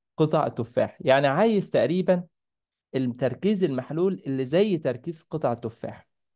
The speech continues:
طيب، هنا معدل التغير في الكتلة صفر، يعني ما حصلش، يبقى هنا التركيز ده اللي احنا عايزينه.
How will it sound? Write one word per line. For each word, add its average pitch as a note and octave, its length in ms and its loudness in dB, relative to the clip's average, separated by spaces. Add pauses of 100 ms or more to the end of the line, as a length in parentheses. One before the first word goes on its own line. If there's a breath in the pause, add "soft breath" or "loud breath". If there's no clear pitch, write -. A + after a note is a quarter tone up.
(200)
طيب، A#2 220 0 (720)
هنا B3+ 180 6
معدل G3 400 4
التغير D#3+ 340 2
في F#3+ 80 -6
الكتلة E3 320 -2
صفر، B2 280 -4
يعني A2 120 2
ما A2+ 60 -2
حصلش، F#3 400 -2
يبقى C3 160 -2
هنا D#3+ 140 -2
التركيز D#3 440 -4
ده C#3+ 100 0
اللي C#3 120 0
احنا D3+ 160 -6
عايزينه. G#2 380 -6